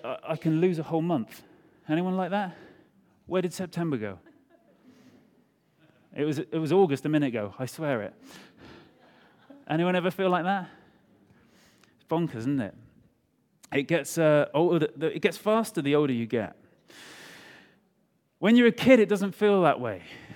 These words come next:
Do you remember endless summers when you were a kid? I, I swear that six-week holiday was about six months long.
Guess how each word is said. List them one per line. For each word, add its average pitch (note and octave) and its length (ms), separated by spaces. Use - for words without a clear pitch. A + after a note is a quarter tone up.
Do F#3+ 80
you A3 60
remember A#3 320
endless G3 520
summers E3 440
when C3+ 120
you C#3 120
were D3 80
a C#3+ 60
kid? C#3+ 280
I, F3+ 180
I F3 60
swear A3 400
that F#3 180
six-week F3+ 460
holiday D3 300
was A#2+ 100
about B2+ 180
six - 300
months B2 260
long. G#2 240